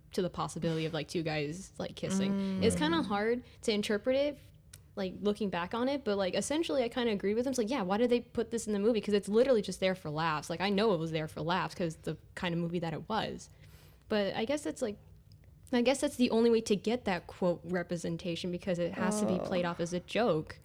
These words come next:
Speaker 3: And, and, and it has to be, it has to be on that level of, of sex or potential sex, or
Speaker 1: Mm-hmm.
Speaker 3: potential,
Speaker 2: Oh,
Speaker 3: right?
Speaker 2: mm-hmm.
Speaker 3: Sort of crossing that, that,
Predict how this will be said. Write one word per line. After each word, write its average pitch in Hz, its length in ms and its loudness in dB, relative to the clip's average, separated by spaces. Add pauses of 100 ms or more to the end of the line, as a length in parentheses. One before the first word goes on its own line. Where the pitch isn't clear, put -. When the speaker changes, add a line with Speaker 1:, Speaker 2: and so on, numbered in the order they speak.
Speaker 3:
And, 85 100 -6 (100)
and, 87 280 -6
and 90 120 -4
it 82 80 -2
has 90 280 -2
to 92 80 -4
be, 90 240 -4
it 80 80 -8
has 87 200 -4
to 95 80 -10
be 87 140 -4
on 82 160 -6
that 82 220 -8
level 82 300 -6
of, 80 220 -8 (240)
of 80 300 -10
sex - 420 -8
or 87 60 -10
potential - 500 -10
sex, - 380 -14
or - 60 -4
Speaker 1:
Mm-hmm. 208 200 2
Speaker 3:
potential, 185 380 0
Speaker 2:
Oh, 180 340 -2
Speaker 3:
right? 170 180 -6
Speaker 2:
mm-hmm. 190 360 -2 (160)
Speaker 3:
Sort - 180 -4
of 85 100 -8
crossing 90 500 -4
that, 80 240 -6 (160)
that, 82 240 -10